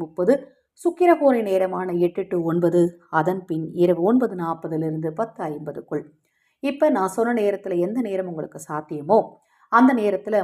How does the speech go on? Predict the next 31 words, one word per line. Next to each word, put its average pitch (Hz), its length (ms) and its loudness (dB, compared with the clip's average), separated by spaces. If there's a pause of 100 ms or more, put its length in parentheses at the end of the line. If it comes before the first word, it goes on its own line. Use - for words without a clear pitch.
முதல்ல 214 420 -4
என்ன 180 120 -6
பண்ணணும்னா, 165 420 -10
வாராகி 180 360 2
தேவிக்கு 160 400 -6
வாசனை 180 460 0
மிகுந்த 208 400 -4
மலர்களை 165 420 -2
வந்து 175 160 -4 (160)
சூடிருங்க. 156 460 0
வாராகி 165 260 -2
தேவி 151 180 -10
போட்டோவோ 170 500 -2
விக்கிரகமோ 175 440 -4
வச்சிருந்தீங்கன்னா, 160 640 -4 (460)
அபிஷேகம் 202 540 4
அலங்காரம் 170 520 0
எல்லாம் 160 340 -4
செய்து 160 260 -8
பூவை 175 240 -8
சூடிருங்க. 143 420 -16 (680)
உங்களது 262 440 6
வலது 294 360 8
உள்ளங்கை 226 460 2
முழுக்க 208 560 4 (260)
மஞ்சளை 240 480 2 (100)
நிரக்க 185 460 -2
பூசிக்கோங்க. 151 480 -10 (560)
மஞ்சளை 254 500 6
நிரக்க 202 400 0
பூசிட்டு 175 480 -4